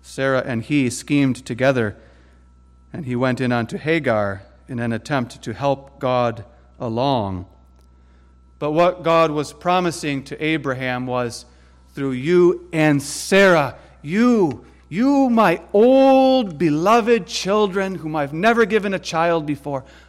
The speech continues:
I'm going to do a wonder. I'm going to do something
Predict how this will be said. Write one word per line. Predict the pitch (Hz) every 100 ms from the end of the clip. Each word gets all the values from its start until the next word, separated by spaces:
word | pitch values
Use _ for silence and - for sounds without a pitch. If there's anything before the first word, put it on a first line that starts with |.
| _ 143
I'm | 180 185
going | 165 165
to | 160 139 _
do | 165 170 170
a | 147
wonder. | 135 160 254 233 135 113 - _ _ - - _ _ _ _ _ _ _ _ _ _ _ _ _ -
I'm |
going | 131 160 156
to |
do | 156 156
something | 165 147 156